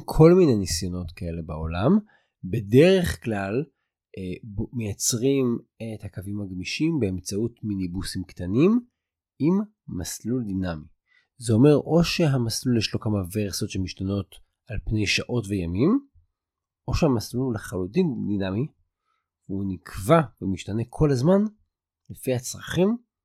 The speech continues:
של הנוסעים באותה נסיעה. בישראל אנחנו מכירים את זה, את, אה, באבל דן ואת אגד, אה, טיק טק. אה, שניהם רכבו על, אה, על, אה, פלטפורמה של חברת ויה, שהרעיון הוא,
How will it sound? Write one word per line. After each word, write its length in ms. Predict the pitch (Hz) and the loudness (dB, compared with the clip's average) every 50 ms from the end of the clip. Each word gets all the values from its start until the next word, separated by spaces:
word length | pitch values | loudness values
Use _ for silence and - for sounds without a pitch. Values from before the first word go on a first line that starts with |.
| _ _ _ _ _ - | _ _ _ _ _ -14
של 140 | - 104 90 | -10 -8 -8
הנוסעים 440 | 98 101 95 90 - - 107 143 135 | -6 -8 -8 -10 -8 -4 -2 0 0
באותה 220 | 113 101 - 113 | 0 0 -2 -2
נסיעה. 360 | 110 110 - - - 76 - - _ _ _ _ _ _ _ _ _ _ _ _ _ _ _ _ - - _ _ - | -4 -4 -4 -6 -8 -12 -14 -18 _ _ _ _ _ _ _ _ _ _ _ _ _ _ _ _ -20 -20 _ _ -2
בישראל 360 | 113 113 - - 147 170 175 | -2 0 2 4 8 8 8
אנחנו 200 | 160 135 135 127 | 8 8 6 4
מכירים 380 | 120 - - 117 107 117 120 | 4 4 2 0 2 4 4
את 120 | 117 110 95 | 4 4 2
זה, 80 | 101 98 95 | 0 -4 -4
את, 140 | - - | -6 -8
אה, 60 | 101 95 | -6 -4
באבל 260 | 92 101 90 98 92 90 | -4 -2 -2 -2 -4 -4
דן 280 | 90 120 135 143 147 156 165 160 - _ _ _ _ _ - | -2 0 2 4 4 4 2 0 -2 _ _ _ _ _ -12
ואת 200 | 90 87 - - | -10 -10 -10 -12
אגד, 380 | - 120 104 104 110 101 98 95 | -14 -12 -12 -12 -12 -12 -12 -12
אה, 300 | 92 92 95 92 90 87 - | -12 -12 -12 -12 -14 -14 -8
טיק 180 | - - 165 - | -8 -6 -6 -2
טק. 320 | - - 170 156 - - - - _ _ _ _ _ _ _ - | 2 4 4 4 2 -2 -8 -18 _ _ _ _ _ _ _ -16
אה, 60 | 98 87 82 87 85 82 82 82 | -14 -12 -12 -12 -12 -10 -10 -10
שניהם 360 | 82 - - 113 117 120 113 101 | -12 -6 -2 0 2 2 2 0
רכבו 380 | 85 - - 82 92 95 98 | -4 -8 -12 -10 -8 -8 -6
על, 180 | 95 92 87 85 | -6 -6 -8 -10
אה, 200 | 82 82 82 80 - - | -10 -12 -14 -14 -16 -16
על, 180 | 82 82 82 82 | -16 -14 -14 -16
אה, 140 | 82 82 82 _ _ _ _ | -16 -18 -20 _ _ _ _
פלטפורמה 500 | - 82 80 - - 113 104 95 90 73 | -14 -14 -12 -10 -8 -8 -8 -6 -8 -8
של 160 | - - - 87 87 87 | -10 -10 -12 -14 -16 -16
חברת 520 | - - 95 87 90 82 80 - - - 90 87 | -16 -14 -14 -16 -16 -18 -20 -18 -18 -16 -8 0
ויה, 200 | 120 165 196 208 - - - - - _ | 4 4 4 4 2 -2 -12 -20 -20 _
שהרעיון 600 | - - - 117 104 98 101 101 107 123 139 147 | -8 -4 -4 -2 -2 -2 -2 0 2 4 4 6
הוא, 280 | 151 151 139 123 113 | 6 6 6 6 6